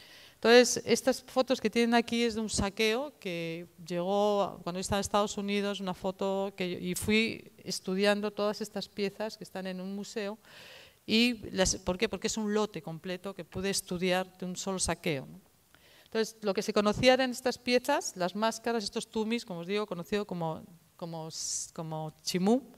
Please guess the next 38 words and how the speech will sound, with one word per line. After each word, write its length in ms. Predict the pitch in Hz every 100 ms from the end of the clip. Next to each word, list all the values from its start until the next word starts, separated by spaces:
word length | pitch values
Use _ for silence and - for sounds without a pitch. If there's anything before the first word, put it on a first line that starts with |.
| - - - - - _ _
y 460 | - 233 254 269 -
eran 440 | - 202 214 214 -
también, 360 | 185 190 220 226
ta-, 140 | 196
tenemos 460 | - - 175 202 202
estas 200 | - 185
máscaras, 560 | 208 220 - 226 220
este 220 | 202 -
tipo 220 | 190 185 180
de 80 |
tumi, 580 | 170 - 226 220 240 240 -
que 100 | -
siempre 260 | 208 220
lo 80 | 202
pongo 220 | 208 208
por 100 | 190
delante 280 | 180 196 196
y 20 |
por 140 | 208 175
detrás, 380 | 160 196 208
porque 440 | - 180 180 160 -
la 160 | 165 156
parte 220 | 208 208
de 20 |
atrás 300 | 190 202 202
es 100 | 190
casi 320 | - 190 196
más 160 | 185 190
interesante 480 | 175 165 165 180 196
que 80 |
la 80 | 170
de 80 | 160
adelante, 320 | 170 180 202
como 160 | 208 175
les 100 | 165
vuelvo 200 | 180 180
a 100 | 175
decir, 340 | - 220 254